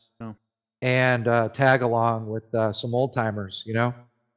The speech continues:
Speaker 2: But eventually I became a G S R, and I had ninety days clean. It was a new group not far from where I lived. I had about ninety days clean. And this was my first experience with, uh, area service as a participant. And,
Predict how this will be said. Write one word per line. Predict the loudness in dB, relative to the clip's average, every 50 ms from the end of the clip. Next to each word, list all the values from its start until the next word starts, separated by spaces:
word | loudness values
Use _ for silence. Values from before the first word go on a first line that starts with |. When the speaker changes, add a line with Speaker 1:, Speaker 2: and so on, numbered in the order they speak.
| _ _ _ _ _ 2
Speaker 2:
But | 2 4
eventually | 4 4 4 2 2 0 2 2 4 4 4
I | 4 2
became | 0 -2 -2 -2 -2 -2 -2
a | -4
G | -2 0 0 2
S | 2 0 -2 -4 -2
R, | -2 -2 -4 -6 -8 -14 _ _ _ _ _ _ -6
and | -4 -2 0 2
I | 2 2
had | 2 2 2
ninety | 2 2 4 2 2 4
days | 4 4 2 2 -2
clean. | -6 -6 -4 -4 -4 -4 -6
It | -6
was | -6 -6 -4
a | -2
new | 0 2 2 2
group | 0 2 2 2 2 2 0 -2
not | -2 -2 -2 0 0
far | 2 4 4 4 2
from | -2 -6 -6
where | -4 -2 -2 -2
I | -2
lived. | -4 -4 -4 -4 -6 -8 _ _ _ _ _ _ _ _ _ _ _ _ _ _ _ _ _ _ _ _ _ _ _ _ _ _ _ 2
I | 4
had | 4 6
about | 6 4 4 4 2
ninety | 0 0 2 2 2 2
days | 2 0 0 -2 -6
clean. | -8 -6 -6 -4 -4 -4 -6 -8 -10 _ _ _ _ _ _ _ _ _
And | -2 0
this | 0 2 2 0
was | 0 2
my | 2 2 2
first | 2 2 4 4 4 4 0 -4
experience | -6 -6 -8 -4 0 2 2 2 2 0 -2 -4 -8 -12 -8
with, | -4 -2 -2 -2 -2 -4 -4
uh, | -2 0 0 0 0 0 -2 -6 -10 -16 _ 0
area | 2 4 4 4 4 0
service | -2 -4 -4 -2 -2 -2 -4 -6 -6 -8 -4 -4
as | -2 -2 -2
a | -4 -6
participant. | -6 -8 -6 -4 -2 -2 -2 -4 -4 -6 -6 -6 -8 -10 _ _ _ _ _ _ _ _ _ _ _ _ _ _ _ _ _ _ _ _ -2
And, | 2 2 4 4 4 4 4 2 0 -2